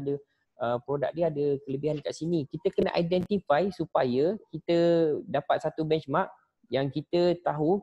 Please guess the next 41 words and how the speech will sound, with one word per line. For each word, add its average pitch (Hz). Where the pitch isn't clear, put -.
kita 160
berada 143
di 143
level 143
yang 143
macam 135
mana 131
untuk -
kita 135
masuk 135
dalam 131
industri 117
tu. -
Kan? 95
Ha, 76
tu 190
baru 123
sudut 113
value. 160
Ha, -
then 135
baru 156
kita 135
kena 123
clear 123
dengan 120
customer 123
kita. 156
Then 123
baru 135
kita 131
masuk 117
kepada 113
kaedah 120
pemasaran. 101
Bila 110
kita 135
jelas 165
dengan 170
customer 175
kita, 220